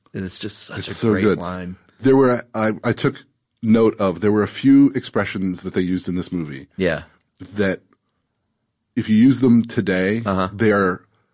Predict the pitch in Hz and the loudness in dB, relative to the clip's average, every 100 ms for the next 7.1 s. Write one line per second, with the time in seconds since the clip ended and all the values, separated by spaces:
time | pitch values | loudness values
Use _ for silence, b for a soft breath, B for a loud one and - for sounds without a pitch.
0 | _ _ _ _ _ 87 _ _ - 110 | _ _ _ _ _ _ _ _ 0 2
1 | 104 92 90 87 - - _ - 120 - | 4 2 0 -4 -8 -14 _ -4 -2 0
2 | 104 98 120 98 73 85 82 82 82 85 | 0 0 0 0 0 -2 -2 -6 -8 -10
3 | 78 87 92 107 117 98 104 87 82 82 | -10 -2 -2 0 -2 0 -2 -2 -4 -6
4 | - 101 - - 104 104 92 - - - | -4 -4 -6 -8 -4 0 0 -2 -6 -6
5 | - 85 78 80 - 90 - 87 - 80 | -6 -6 -8 -14 -16 -12 -6 -6 -6 -12
6 | - 107 90 - B B - 117 98 87 | -2 0 0 -4 B B -2 0 2 -2